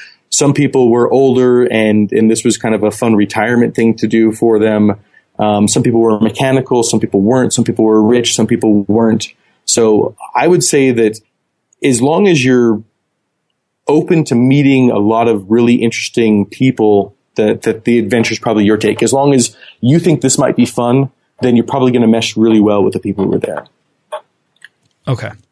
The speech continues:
Speaker 2: All right. And then my last question about this, for anybody that's, you know, listening and saying, you know, "This sounds really adventurous. This is the kind of trip that I would like to go on. I would like to look into." Is there a specific time of the year in which this happens, or is it year round?
Speaker 1: Yeah. So it happens in the, uh, late summer,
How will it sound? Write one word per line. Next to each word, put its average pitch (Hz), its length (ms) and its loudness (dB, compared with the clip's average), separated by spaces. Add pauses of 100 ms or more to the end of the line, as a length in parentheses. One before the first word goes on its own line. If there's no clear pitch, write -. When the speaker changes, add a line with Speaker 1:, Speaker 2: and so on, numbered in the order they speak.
Speaker 2:
All 139 80 0
right. 117 160 0
And 139 220 2
then 143 160 2
my 131 140 2
last 143 260 0
question 139 280 0
about 123 280 2
this, 120 200 0
for 123 120 -2
anybody 127 280 2
that's, 120 220 0
you 151 80 4
know, 131 80 2
listening 127 380 2
and 120 80 2
saying, 131 200 2
you 135 60 2
know, 139 80 2
"This 156 120 4
sounds 156 220 0
really 143 340 0
adventurous. 135 460 -2
This 127 140 -2
is 127 80 -4
the 110 60 -6
kind 135 180 0
of 120 60 2
trip - 180 0
that 113 100 -2
I 139 180 -2
would 135 120 2
like 117 160 0
to 117 80 0
go 113 240 2
on. 110 100 2
I 113 80 2
would 120 100 2
like 117 140 2
to 117 80 2
look 113 280 0
into." 180 460 0 (420)
Is 135 120 2
there 170 80 2
a - 40 0
specific 202 400 0
time 196 280 0
of 151 100 0
the 135 80 0
year 135 300 2
in 123 100 2
which 120 180 0
this 113 120 -6
happens, 214 400 0
or 131 80 2
is 117 100 2
it 110 100 -2
year 117 160 2
round? 104 280 0
Speaker 1:
Yeah. 139 260 2
So 147 160 0
it 139 60 0
happens 175 580 -2
in 135 220 0
the, 117 480 2
uh, 107 360 2
late 120 320 0
summer, 113 680 0